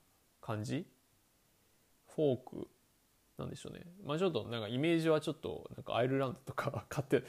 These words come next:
すごい勝手な偏見ですけど、アイルランドとかなんかそっちら辺とかの、あの、ヨーロッパの上の方のイメージがあったんですけど、今回のこの「インサイドアウトサイド」という曲は、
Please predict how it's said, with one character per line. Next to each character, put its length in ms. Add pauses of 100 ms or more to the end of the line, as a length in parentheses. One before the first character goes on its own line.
す 300
ご 140
い 20
勝 200
手 100
な 100
偏 160
見 140
で 100
す 80
け 100
ど、 160
ア 60
イ 60
ル 120
ラ 80
ン 60
ド 80
と 100
か 100
な 80
ん 40
か 100
そ 140
っ 40
ち 200
ら 80
辺 320 (180)
と 80
か 180
の、 300 (680)
あ 180
の、 80
ヨ 140
ー 20
ロ 80
ッ 40
パ 120
の 160
上 140
の 100
方 240
の 240
イ 120
メ 160
ー 20
ジ 160
が 140
あ 20
っ 120
た 120
ん 60
で 100
す 120
け 120
ど、 320 (340)
今 280
回 260
の 240
こ 160
の 320
「イ 100
ン 80
サ 160
イ 60
ド 100
ア 80
ウ 60
ト 60
サ 160
イ 40
ド」 100
と 120
い 80
う 60
曲 360
は、 360